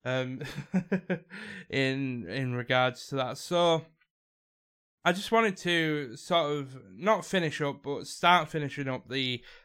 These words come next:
the podcast episode. It is gonna be a little bit shorter this week, um, or this first one of twenty twenty,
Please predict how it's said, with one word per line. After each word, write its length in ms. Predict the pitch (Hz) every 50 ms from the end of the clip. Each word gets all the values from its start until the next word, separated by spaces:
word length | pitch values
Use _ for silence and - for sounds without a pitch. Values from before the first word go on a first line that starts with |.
| _ -
the 80 | -
podcast 480 | - - 139 143 143 - 143 131 123 -
episode. 300 | 131 123 - 135 131 131
It 100 | 156 170
is 100 | 185 180
gonna 160 | 180 175 160
be 80 | 151 151
a 60 | 139
little 180 | 139 135 135 123
bit 160 | 131 127 -
shorter 340 | - - 139 131 139 127 123
this 220 | 131 120 - -
week, 320 | 139 131 127 123 - _ _ _ - _ _ _ _ -
um, 540 | - 127 131 127 123 123 123 120 120 117 - - - 71 92
or 160 | 123 135 127
this 380 | 123 131 127 - - - - - _ _ _ _ _ _ _ _ _ _ _ _ -
first 320 | 139 135 135 123 - - -
one 220 | 127 123 123 123
of 120 | 120 117
twenty 420 | - - 135 131 127 123 123 120 _ -
twenty, 360 | - 135 131 127 123 120